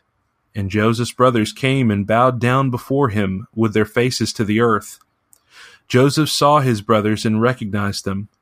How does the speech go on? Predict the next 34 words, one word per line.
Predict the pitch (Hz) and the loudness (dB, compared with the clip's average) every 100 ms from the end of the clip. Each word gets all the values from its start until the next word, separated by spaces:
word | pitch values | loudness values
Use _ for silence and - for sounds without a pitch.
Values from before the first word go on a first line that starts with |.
| _ | _
but | 117 | -4
he | 113 156 | 0 2
acted | 151 135 - 127 | 2 0 -2 -2
as | 131 | -2
a | 139 | -2
stranger | - 139 160 156 110 | -2 0 2 0 0
to | 107 | -2
them | 95 95 101 _ - | -6 -6 -8 _ -4
and | 107 | -2
spoke | - 123 117 | 0 0 0
roughly | 113 131 - 107 | 2 0 0 -4
to | - | -4
them. | 98 95 104 _ _ _ _ _ _ - | -6 -6 -10 _ _ _ _ _ _ 0
Then | 143 | 2
he | |
said | 175 175 160 | 4 2 2
to | |
them, | 127 117 113 _ _ _ - | 2 2 -2 _ _ _ 0
"Where | 151 | 2
do | 190 | 2
you | 185 | 0
come | - 160 156 | 0 0 0
from?" | 117 95 95 - _ _ _ _ _ - | 0 -2 -4 -14 _ _ _ _ _ -2
And | 117 | 2
they | 131 | 2
said, | - 104 104 - _ _ _ | 2 2 0 -6 _ _ _
"From | 139 | -2
the | 143 | 2
land | 165 170 165 | 4 2 0
of | |
Canaan | - 190 139 98 | 0 2 2 0
to | 98 | -4
buy | 107 120 | -2 0
food." | - 160 120 95 | 2 2 2 -2